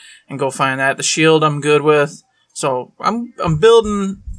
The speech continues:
Moe's back up. You know, we're, we're getting her back on where I want her to be. She's starting to pop damage off. We were only doing Mayhem two,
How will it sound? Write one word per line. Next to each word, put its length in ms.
Moe's 280
back 320
up. 220
You 80
know, 120
we're, 220
we're 80
getting 260
her 100
back 300
on 200
where 120
I 80
want 240
her 60
to 60
be. 340
She's 160
starting 260
to 60
pop 220
damage 280
off. 380
We 100
were 120
only 140
doing 180
Mayhem 320
two, 400